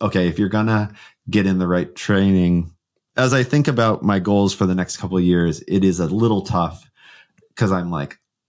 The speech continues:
"Oh, I'd love to get in more trails that logistically would involve longer drives." And then, I mean, I look on Strava and I follow guys that I so admire. And I'm like, "This guy drove for an hour.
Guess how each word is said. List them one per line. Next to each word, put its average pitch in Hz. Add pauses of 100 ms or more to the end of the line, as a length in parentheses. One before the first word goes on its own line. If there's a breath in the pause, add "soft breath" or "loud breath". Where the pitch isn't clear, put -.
(220)
"Oh, 120
I'd 110
love 113
to 131
get 113
in 101
more 98
trails 98
that - (720)
logistically 107
would 95
involve 92
longer 92
drives." 90 (180)
And 98
then, 90
I 131
mean, 147
I 135
look 135
on 113
Strava 101
and 95
I 90
follow 90
guys 87
that 90
I 82
so 90
admire. 85
And 92
I'm 87
like, 82 (220 loud breath)
"This 170
guy 107
drove 110
for 135
an 117
hour. 82